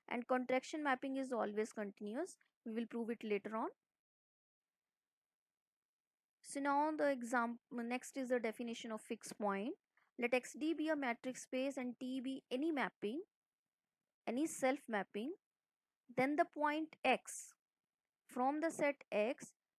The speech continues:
is said to be the fixed point of T if X is mapped to itself. If X is mapped to itself means what? T X is same as that X. Then this X is said to be the fixed point of T.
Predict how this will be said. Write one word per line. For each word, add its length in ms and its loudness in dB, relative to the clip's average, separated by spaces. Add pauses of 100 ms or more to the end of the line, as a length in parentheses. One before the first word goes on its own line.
(100)
is 120 -2
said 240 2
to 80 -4
be 80 -4
the 80 0
fixed 300 -6
point 200 0
of 220 0
T 340 -6 (440)
if 240 -2 (100)
X 320 0
is 180 -4
mapped 580 2
to 160 -6
itself. 460 -8 (360)
If 120 -12
X 240 -4
is 160 -4
mapped 340 -4
to 100 -4
itself 360 -6
means 360 -2
what? 280 0 (680)
T 240 2
X 200 -4
is 180 -6
same 340 -4 (480)
as 300 2
that 220 2 (320)
X. 400 -2 (720)
Then 200 2
this 280 -2
X 260 -2
is 120 -4
said 220 -2
to 60 -6
be 60 -4
the 100 2
fixed 300 -10
point 300 -6
of 140 4 (520)
T. 200 0